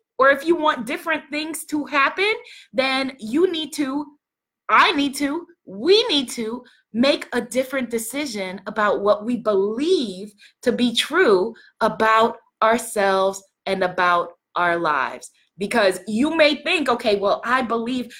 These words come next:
no, I believe that, you know, all things are possible. And I believe that I can have my own business. And I believe that I can have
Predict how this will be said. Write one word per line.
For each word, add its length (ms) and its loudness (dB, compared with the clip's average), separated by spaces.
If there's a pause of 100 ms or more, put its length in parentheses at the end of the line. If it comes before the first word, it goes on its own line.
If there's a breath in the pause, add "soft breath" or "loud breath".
no, 220 -2
I 140 0
believe 500 2
that, 300 6 (260 soft breath)
you 140 2
know, 320 4
all 180 -2
things 260 -4
are 160 2
possible. 580 -4 (200 loud breath)
And 140 2
I 80 2
believe 480 0
that 120 2
I 120 0
can 280 -4 (200 loud breath)
have 260 0
my 220 2
own 500 -2 (140)
business. 460 2
And 140 2
I 120 2
believe 440 4
that 120 2
I 100 2
can 140 -4
have 340 0